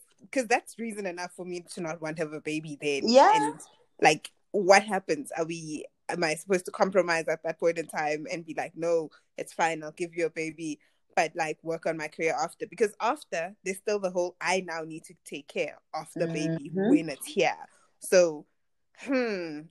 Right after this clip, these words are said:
Speaker 1: I mean, and also I found, Shem, some men, or, yeah, I'm talking heterosexual relationships here, the partner will not be willing to make a long-term
Speaker 2: Yes.
Speaker 1: commitment, but they want, like, a permanent commitment trap. So, like,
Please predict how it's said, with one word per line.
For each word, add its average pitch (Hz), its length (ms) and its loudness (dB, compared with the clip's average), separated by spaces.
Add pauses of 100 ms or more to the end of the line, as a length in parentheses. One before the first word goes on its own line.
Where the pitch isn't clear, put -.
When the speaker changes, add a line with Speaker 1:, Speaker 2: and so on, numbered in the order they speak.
Speaker 1:
I 160 120 -6
mean, 160 360 -8
and 262 180 2
also 427 320 6
I 254 120 -2
found, 269 400 -4
Shem, 170 300 -6
some 285 320 -6
men, 185 440 -8 (540)
or, 175 280 -2 (200)
yeah, 214 280 0
I'm 202 120 -6
talking 214 220 -6
heterosexual 170 640 -12
relationships - 440 -10
here, 160 240 -6 (1000)
the 208 140 8
partner 254 380 4
will 175 160 -4
not 160 240 -8
be 156 100 -14
willing 156 400 -6 (160)
to - 120 -12
make 151 420 -6
a 175 100 4
long-term 156 600 -4 (300)
Speaker 2:
Yes. 175 500 8
Speaker 1:
commitment, 214 720 0
but 208 160 0
they 208 80 2
want, 214 200 -2
like, 214 140 -6
a 226 80 -6 (160)
permanent 202 440 -2
commitment 180 500 -10
trap. 143 220 -8
So, 196 100 -10
like, 185 140 -6